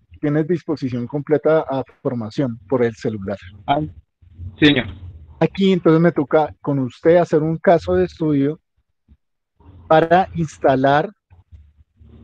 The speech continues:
Speaker 1: en tu celular una aplicación que se llama, venga, le digo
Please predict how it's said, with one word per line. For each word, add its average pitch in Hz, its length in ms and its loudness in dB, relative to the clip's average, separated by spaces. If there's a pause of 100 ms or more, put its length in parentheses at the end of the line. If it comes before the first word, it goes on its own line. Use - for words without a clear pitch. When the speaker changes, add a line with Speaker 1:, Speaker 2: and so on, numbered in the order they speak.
(640)
Speaker 1:
en 156 200 -2
tu 190 180 -6
celular 180 600 -2 (3000)
una 175 200 2
aplicación 147 720 -4
que 175 120 -4
se 180 200 -2
llama, 156 380 -2
venga, 143 240 -4
le 165 100 -6
digo 131 380 -6